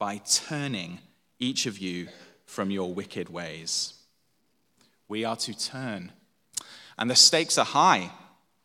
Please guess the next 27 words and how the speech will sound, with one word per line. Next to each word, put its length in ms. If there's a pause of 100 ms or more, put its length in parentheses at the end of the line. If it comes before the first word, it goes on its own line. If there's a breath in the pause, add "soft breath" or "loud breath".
(140)
Verse 200
twenty-two, 500
Jesus 460
is 80
described 580
as 160
the 100
prophet 540
like 240
Moses 460
who 120
must 400
be 100
listened 360
to. 220 (1400)
Verse 180
twenty-three, 560
anyone 260
who 140
does 220
not 240
listen 440 (1500)
to 140
the, 260 (260)
um, 240
to 140
Jesus 840